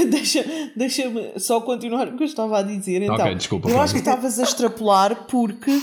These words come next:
Speaker 1: eh, nós não temos indício nenhum de que as bruxas interfiram nas ações, seja de quem for.
Speaker 2: Certíssimo.
Speaker 1: Tipo, diretamente.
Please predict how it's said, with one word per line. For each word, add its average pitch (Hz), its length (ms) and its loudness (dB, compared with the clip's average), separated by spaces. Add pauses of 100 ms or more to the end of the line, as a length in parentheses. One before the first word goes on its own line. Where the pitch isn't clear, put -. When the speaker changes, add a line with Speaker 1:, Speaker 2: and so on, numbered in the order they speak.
(460)
Speaker 1:
eh, 233 320 4
nós 247 220 2
não 269 140 0
temos 294 280 0
indício 254 440 0
nenhum 214 380 0
de 220 100 -2
que 240 220 -4
as 202 140 -2
bruxas 202 800 -4
interfiram 226 680 -2
nas 226 220 0
ações, 214 440 -2
seja 233 240 -4
de 233 80 -12
quem 226 180 -2
for. - 340 -4 (220)
Speaker 2:
Certíssimo. 80 520 -2
Speaker 1:
Tipo, 82 60 -6
diretamente. 247 760 -2